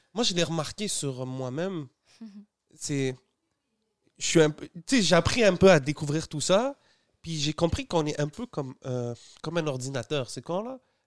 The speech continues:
Speaker 1: Mais tu vois, mais j'ai l'impression, souvent, moi, c'est que je, je vais commencer ma journée, mais je suis pas capable de set up vraiment une priorité parce que j'ai tellement de choses à faire. Tu vois ? Puis en fait, c'est,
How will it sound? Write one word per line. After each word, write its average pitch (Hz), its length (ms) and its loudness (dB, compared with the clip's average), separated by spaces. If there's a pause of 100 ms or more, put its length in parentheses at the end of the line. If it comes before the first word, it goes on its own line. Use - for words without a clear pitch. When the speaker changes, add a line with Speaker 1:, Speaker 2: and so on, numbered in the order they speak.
Speaker 1:
Mais 135 60 -16
tu 151 80 -8
vois, 208 160 0
mais 139 260 -2
j'ai 135 260 -4
l'impression, 151 460 -6
souvent, 156 380 0
moi, 196 180 0
c'est 160 160 -2
que 131 160 -6
je, 120 280 -4 (200)
je - 80 -20
vais 127 80 -6
commencer 147 280 -4
ma 190 120 -2
journée, 143 440 -6 (600)
mais 135 180 -4
je 131 80 -2
suis - 120 -4
pas 202 120 -2
capable 196 240 -4
de 165 80 -2
set - 280 -4
up 175 80 -6
vraiment 143 300 -6
une 156 100 -6
priorité 143 540 -6
parce - 180 -8
que - 100 -12
j'ai 117 120 -8
tellement 160 380 -6
de 143 60 -12
choses 160 260 -6
à 120 60 -8
faire. - 280 -12 (720)
Tu 143 80 -12
vois ? 185 240 0
Puis 160 220 -8
en 156 100 2
fait, 233 300 -2
c'est, - 280 -4